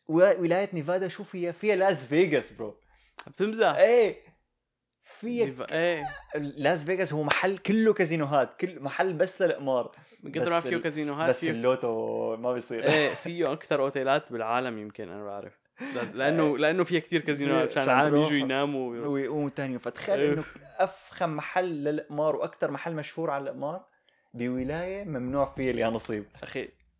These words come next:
Speaker 2: شريفين، لو سمحت،
Speaker 1: أيوة،
Speaker 2: إن
Speaker 1: كل شي لحال.
Speaker 2: كل شي لحال. لأنه هنيك بت-، إنه بتلعب أنت، أنت بتقرر تلعب، أما ال-،
Speaker 1: رو-،
Speaker 2: شو
Speaker 1: تعرف إنه
Speaker 2: بفهمها؟
Speaker 1: ب-، بلاس فيغاس أول ما تهبط بالمطار في م-، مكانات قمار،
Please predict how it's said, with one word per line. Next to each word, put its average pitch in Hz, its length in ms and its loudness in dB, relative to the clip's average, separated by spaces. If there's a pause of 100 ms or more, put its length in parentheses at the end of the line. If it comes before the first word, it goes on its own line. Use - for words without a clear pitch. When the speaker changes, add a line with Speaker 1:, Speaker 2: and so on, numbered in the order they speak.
(120)
Speaker 2:
شريفين، 170 760 -4 (180)
لو 147 120 0
سمحت، 151 500 -4
Speaker 1:
أيوة، 123 200 0
Speaker 2:
إن 147 60 -2
Speaker 1:
كل 143 100 0
شي 147 100 -2
لحال. - 280 -4 (360)
Speaker 2:
كل 220 120 -2
شي 226 160 0
لحال. 165 300 2 (300)
لأنه 135 280 -8
هنيك 185 280 -4
بت-، - 180 -6
إنه 190 300 -2
بتلعب 196 640 0
أنت، 208 240 -6 (400)
أنت 214 180 -4
بتقرر 143 460 -2
تلعب، 151 520 -6
أما 147 240 -6
ال-، 143 320 -10
Speaker 1:
رو-، - 260 -6 (300)
Speaker 2:
شو - 120 -6
Speaker 1:
تعرف 156 160 0
إنه 151 140 0
Speaker 2:
بفهمها؟ 117 100 -10
Speaker 1:
ب-، 120 200 -14
بلاس 131 240 -6
فيغاس 151 380 -8
أول 160 240 -8
ما 135 120 -12
تهبط 160 560 -10
بالمطار 123 600 -8
في 143 300 -8
م-، 127 260 -8
مكانات 113 520 -8 (520)
قمار، 107 320 -12